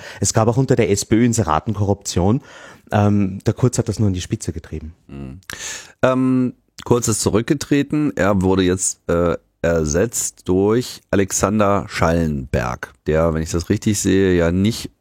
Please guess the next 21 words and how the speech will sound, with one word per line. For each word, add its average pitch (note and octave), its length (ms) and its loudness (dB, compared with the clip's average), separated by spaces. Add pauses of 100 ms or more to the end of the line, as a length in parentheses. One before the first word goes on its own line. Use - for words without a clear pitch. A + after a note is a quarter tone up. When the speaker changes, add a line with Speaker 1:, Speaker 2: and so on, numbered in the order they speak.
Speaker 2:
in F2 140 -2
der F2+ 180 0
Ö F#2 80 0
V E2+ 180 0
P E2+ 400 2
Mitglied F#2+ 440 0
ist, - 340 -4 (120)
richtig? B3+ 400 -6 (200)
Speaker 1:
Er A2+ 160 2
ist A#2 140 0
inzwischen G#2 380 0
Mitglied. E2+ 300 -4
Er E2+ 160 -4
war E2+ 120 0
es - 100 -4
früher F#2+ 240 0
nicht. A2 400 0
Speaker 2:
Ah. - 60 2
Speaker 1:
Ist A#2+ 80 0
ein G2 180 -2 (260)
Diplomat, G2 720 0